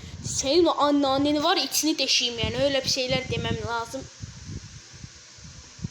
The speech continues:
Ee? Ee bro, ee bro, ee?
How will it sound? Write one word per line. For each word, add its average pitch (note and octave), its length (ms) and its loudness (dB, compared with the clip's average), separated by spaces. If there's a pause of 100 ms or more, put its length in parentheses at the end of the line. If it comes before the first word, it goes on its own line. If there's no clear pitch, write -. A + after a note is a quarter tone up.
(720)
Ee? E4+ 560 2 (1400)
Ee A4 420 8
bro, F4 300 8
ee F#4 680 6
bro, F4 560 6
ee? F4+ 720 6